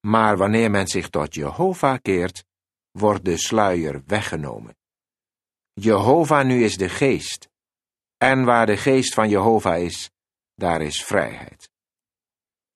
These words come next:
En wij allen worden, terwijl wij met ongesluierde aangezichten de heerlijkheid van Jehovah gelijk spiegels weerkaatsen,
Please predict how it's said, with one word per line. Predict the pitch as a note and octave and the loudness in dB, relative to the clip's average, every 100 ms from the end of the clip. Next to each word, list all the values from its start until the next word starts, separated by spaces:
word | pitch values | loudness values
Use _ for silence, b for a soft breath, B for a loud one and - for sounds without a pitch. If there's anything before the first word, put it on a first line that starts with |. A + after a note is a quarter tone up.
| _ _ _ _ _ _ _ _ _ _ | _ _ _ _ _ _ _ _ _ _
En | - D#3+ D3 | 0 2 4
wij | A#2 | 4
allen | F#2+ D3+ G3+ A3 | 6 4 4 2
worden, | A#2 B2+ D3 G3 A3 | 4 2 4 2 2
terwijl | C3+ B2 B2 | 2 2 4
wij | A2 G#2 | 2 2
met | G2 - | 0 0
ongesluierde | D#3 F#3 F3 B2+ A#2 C#3 C3 A#2 G#2 G#2 | 0 0 0 -2 0 2 2 2 0 0
aangezichten | B2 C3+ C3 A2+ A#2+ A2 G#2+ | 2 0 -2 -4 -4 -4 -4
de | G2 | -2
heerlijkheid | G2 B2+ D3 B2 A2+ A#2 G#2 | 0 0 0 0 0 0 0
van | - G#2 | 0 -2
Jehovah | G#2 A#2 B2+ A2+ | 0 2 2 0
gelijk | G#2 G#2+ G2 | 0 -2 -2
spiegels | - - _ - F#3+ - A#2 G2+ | -4 -10 _ -8 -6 0 -2 0
weerkaatsen, | F2+ E2+ - D3 F3 G#3 - A3 C4 | -4 -4 -2 -2 0 -2 -4 -6 -6